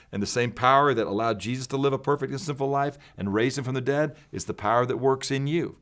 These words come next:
And the life which you now live in the flesh, Galatians two twenty, you live by faith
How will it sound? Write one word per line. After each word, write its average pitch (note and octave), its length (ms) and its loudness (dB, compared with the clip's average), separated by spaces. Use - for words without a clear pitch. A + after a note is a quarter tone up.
And G2 140 -2
the F#2+ 60 0
life A2 480 -2
which C3+ 200 -2
you C3+ 120 -2
now C#3 200 2
live C#3+ 280 2
in C#3 160 -2
the C3+ 40 -2
flesh, D3 560 -2
Galatians B2+ 360 -4
two C#3+ 140 -4
twenty, D#3 340 -4
you A2+ 200 -2
live A#2 180 0
by A2 140 0
faith C#3 580 -2